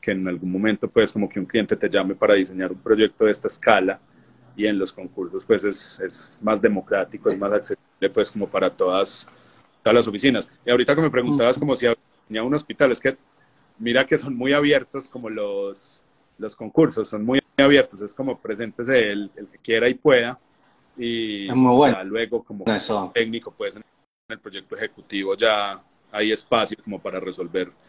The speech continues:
Speaker 1: estos temas. Yo, yo lo he hablado con colegas
Speaker 2: Bien.
Speaker 1: de Latinoamérica, que en Colombia es una dinámica como muy, muy particular, aquí hay muchos concursos.
Speaker 2: Y eso es genial.
Speaker 1: Sí.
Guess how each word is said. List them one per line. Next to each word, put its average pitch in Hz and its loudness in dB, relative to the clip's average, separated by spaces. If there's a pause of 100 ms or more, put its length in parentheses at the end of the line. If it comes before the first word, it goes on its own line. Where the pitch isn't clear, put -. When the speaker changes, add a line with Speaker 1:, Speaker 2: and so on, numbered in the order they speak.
(320)
Speaker 1:
estos 104 -6
temas. 87 0 (680)
Yo, 120 6
yo 127 4
lo 143 8
he 165 6
hablado 185 2
con 139 -8
colegas 120 0
Speaker 2:
Bien. 135 6
Speaker 1:
de 120 0
Latinoamérica, 107 -8 (360)
que 131 -20
en 127 -20
Colombia 104 -12
es 107 -18
una 127 -12
dinámica 104 -8
como 92 -20
muy, 92 -16 (120)
muy 95 -18
particular, 113 -4
aquí 98 -6
hay 98 -6
muchos 107 -14
concursos. 98 -10 (1120)
Speaker 2:
Y 135 2
eso 135 6
es - 0
genial. 135 4
Speaker 1:
Sí. 101 2